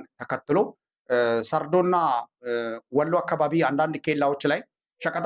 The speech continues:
ሸቀጦችና አንዳንድ፣ እ፣ የ-፣ እ፣ እርሻ ምርቶች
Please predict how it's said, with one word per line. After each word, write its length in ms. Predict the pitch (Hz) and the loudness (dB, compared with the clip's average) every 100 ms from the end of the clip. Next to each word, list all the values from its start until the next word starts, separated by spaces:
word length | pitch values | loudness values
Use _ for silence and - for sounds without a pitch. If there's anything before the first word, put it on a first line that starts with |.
| 190 | -2
ሸቀጦችና 520 | 185 180 190 185 180 | -2 -2 -2 0 2
አንዳንድ፣ 380 | 170 160 165 165 - - _ _ | 2 2 0 -2 -6 -12 _ _
እ፣ 120 | 143 135 123 117 | 0 2 2 0
የ-፣ 300 | 127 135 131 123 - _ _ - | 0 2 2 0 -6 _ _ -4
እ፣ 80 | 120 117 113 117 | 0 0 -2 -4
እርሻ 220 | 135 - 165 156 147 | -2 0 0 0 0
ምርቶች 400 | 139 143 - 143 | 0 2 0 0